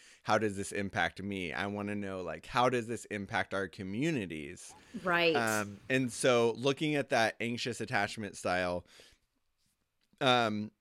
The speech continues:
Speaker 1: I, I thought about the religious leaders in Jesus's day, um, and, uh, there's a lot going on there <laughs> with the religious leaders and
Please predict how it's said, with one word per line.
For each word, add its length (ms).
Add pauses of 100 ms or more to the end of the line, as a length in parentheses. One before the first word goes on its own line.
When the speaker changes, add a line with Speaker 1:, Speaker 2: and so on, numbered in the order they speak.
(100)
Speaker 1:
I, 220
I 220 (100)
thought 240
about 200
the 100
religious 520
leaders 420
in 160
Jesus's 560
day, 420 (680)
um, 420 (100)
and, 460 (260)
uh, 420 (120)
there's 260
a 40
lot 300
going 300
on 200
there 300 (200)
<laughs> 180
with 300
the 100
religious 480
leaders 340
and 200